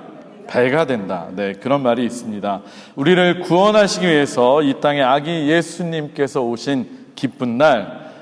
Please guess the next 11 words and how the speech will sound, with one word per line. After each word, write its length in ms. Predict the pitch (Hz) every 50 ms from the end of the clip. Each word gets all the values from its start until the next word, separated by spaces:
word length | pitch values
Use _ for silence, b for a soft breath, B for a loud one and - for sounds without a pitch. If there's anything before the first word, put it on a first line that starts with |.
| B B -
우리 380 | 104 101 107 104 104 104 104
도르트문트 1080 | - 135 135 143 139 - 139 135 127 - - 135 143 160 202 254 - - - - - -
제일 420 | - - 117 117 123 127 123 120 127
교회와 540 | 123 113 110 110 107 104 104 104 107 104
중앙교회가 1040 | - - - 135 143 160 165 165 160 139 - - 131 123 113 117 135 165 156 120 101 B B B B B B -
함께 500 | - - 220 226 220 - 226 190 160 143
예배를 320 | 143 135 147 143 147 143
드릴 240 | 143 135 123 131 123
수 140 | - - 131
있게 180 | 107 - 131 107
되어서 640 | 120 117 117 113 143 175 185 131 101 - B